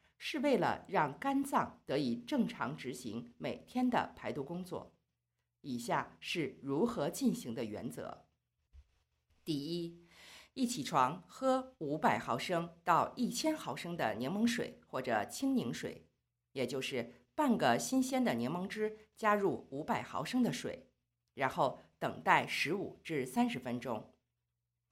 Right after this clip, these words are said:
这个环节可以作为可选项，但如果可以，建议加入。第二，空腹喝五百毫升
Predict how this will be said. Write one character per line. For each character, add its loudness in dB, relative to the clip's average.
这 4
个 -2
环 0
节 0
可 -6
以 -2
作 2
为 2
可 -10
选 -4
项， -4
但 4
如 -4
果 -2
可 -4
以， -4
建 0
议 -4
加 -6
入。 -8
第 -4
二， 6
空 2
腹 -2
喝 -2
五 -4
百 2
毫 0
升 -4